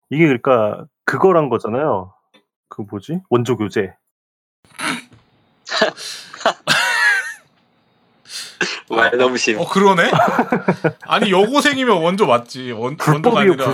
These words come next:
Speaker 1: 불법.
Speaker 3: 불법인데,
Speaker 1: 아저씨,
Speaker 3: 이거?
Speaker 1: 이러면 안 되는 거야. 정신 차리세요, 아저씨.
Speaker 3: 아니,
Speaker 1: 야, 아저씨,
Speaker 3: 근데
Speaker 1: 이러면 안 돼. 예.
Speaker 3: 여고생,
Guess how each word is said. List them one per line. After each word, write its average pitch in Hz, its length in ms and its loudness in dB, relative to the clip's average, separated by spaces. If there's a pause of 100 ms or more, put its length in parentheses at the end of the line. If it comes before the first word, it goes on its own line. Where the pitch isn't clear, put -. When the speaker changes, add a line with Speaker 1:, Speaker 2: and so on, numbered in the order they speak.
Speaker 1:
불법. 147 140 4
Speaker 3:
불법인데, 190 460 4
Speaker 1:
아저씨, 127 220 2
Speaker 3:
이거? 117 260 -10
Speaker 1:
이러면 139 240 2
안 104 100 -6
되는 151 200 -2
거야. 131 120 2
정신 151 260 0
차리세요, 185 320 2
아저씨. 113 260 -4 (1160)
Speaker 3:
아니, 170 140 0
Speaker 1:
야, - 20 0
아저씨, 120 160 2
Speaker 3:
근데 185 220 2
Speaker 1:
이러면 165 180 4
안 101 120 -4
돼. 107 300 -2
예. 101 280 0
Speaker 3:
여고생, 175 360 -2